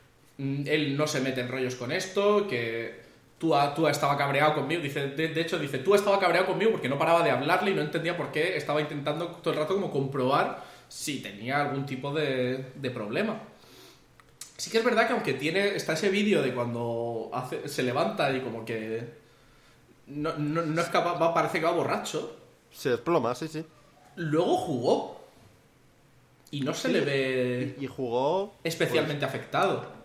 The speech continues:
Speaker 2: en su línea. Es que es eso, eh, me parece una situación muy rara, porque es eso.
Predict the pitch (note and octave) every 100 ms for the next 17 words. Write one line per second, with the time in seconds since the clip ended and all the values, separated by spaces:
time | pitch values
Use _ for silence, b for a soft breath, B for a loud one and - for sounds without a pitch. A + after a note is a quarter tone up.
0 | - B2 - A#2+ D3 C3 G#2 F2 - -
1 | A3+ F#3 E3+ E3 D3+ C3+ C#3+ A3+ A#3 F#3
2 | G3+ G3 F#3+ - _ - - - - -
3 | C#3 F#3 B2+ G#2+ A#2+ A2 C3 C#3 F3+ D#3